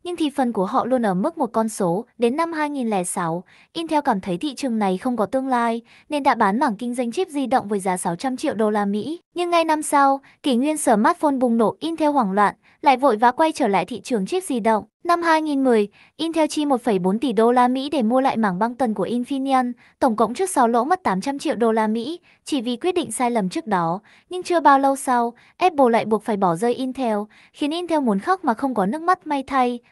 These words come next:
sau khi tận mắt chứng kiến sự bá đạo của Qualcomm, Apple lại quay sang Intel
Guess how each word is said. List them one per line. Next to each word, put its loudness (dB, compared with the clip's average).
sau 2
khi -4
tận -4
mắt -2
chứng -4
kiến -2
sự -8
bá 0
đạo 2
của -2
Qualcomm, -2
Apple 2
lại 2
quay 2
sang -4
Intel -4